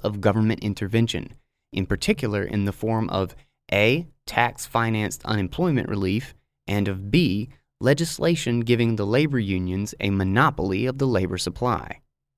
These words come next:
Since we are not concerned here with questions of labor economics,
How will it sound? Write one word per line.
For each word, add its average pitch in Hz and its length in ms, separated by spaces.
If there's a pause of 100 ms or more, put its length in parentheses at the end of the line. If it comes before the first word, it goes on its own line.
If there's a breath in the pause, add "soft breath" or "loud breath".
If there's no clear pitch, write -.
(760)
Since 170 320
we 196 180
are 165 100
not 143 280
concerned 123 560
here 90 220
with 101 220
questions 113 520
of 98 120
labor 104 460
economics, 98 720